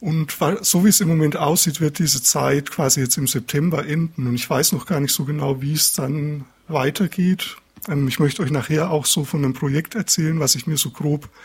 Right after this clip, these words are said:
überlegt habe und wo ich, ähm, ja, was ich grad auch, äh, ausarbeite.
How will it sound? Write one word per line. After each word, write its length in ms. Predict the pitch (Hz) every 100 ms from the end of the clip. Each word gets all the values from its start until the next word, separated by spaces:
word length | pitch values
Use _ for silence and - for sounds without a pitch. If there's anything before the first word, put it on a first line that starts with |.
| - - - - -
überlegt 540 | 143 139 151 190 -
habe 200 | 139 131
und 100 | 143
wo 80 | 143
ich, 240 | 139 - _ -
ähm, 440 | - 131 131 123 - _ _ - - - -
ja, 120 | 160 139
was 180 | 139
ich 60 | -
grad 220 | - 127
auch, 360 | 175 160 202 -
äh, 140 | 143 131
ausarbeite. 920 | 143 160 - 180 156 139 147 190